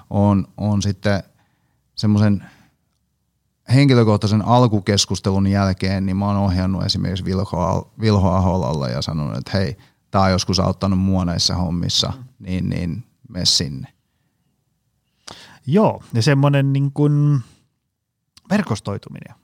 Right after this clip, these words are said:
Speaker 1: Just näin.
Speaker 2: ammattilaisten kesken.
Speaker 1: Joo.
Speaker 2: Tosi tärkeetä. Ihan vain semmonen, että jos sä niinku tajut, että nyt tällä tyypillä on niinku tuolla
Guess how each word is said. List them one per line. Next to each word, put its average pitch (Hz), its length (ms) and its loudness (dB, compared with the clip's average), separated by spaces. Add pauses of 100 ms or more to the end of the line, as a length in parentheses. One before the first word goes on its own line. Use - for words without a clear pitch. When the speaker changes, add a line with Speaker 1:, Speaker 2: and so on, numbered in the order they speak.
Speaker 1:
Just 151 220 -2
näin. 147 100 -2
Speaker 2:
ammattilaisten 120 460 -2
kesken. 127 280 0
Speaker 1:
Joo. - 380 -10
Speaker 2:
Tosi 156 240 4
tärkeetä. 143 500 0
Ihan 151 220 2
vain 160 160 2
semmonen, 143 360 0
että 139 180 -4
jos 123 120 -4
sä 143 80 0
niinku 135 140 0
tajut, 135 320 0
että 127 160 -4
nyt 131 160 0
tällä 131 200 0
tyypillä 123 460 0
on 120 140 -2
niinku 117 200 -2
tuolla 120 400 0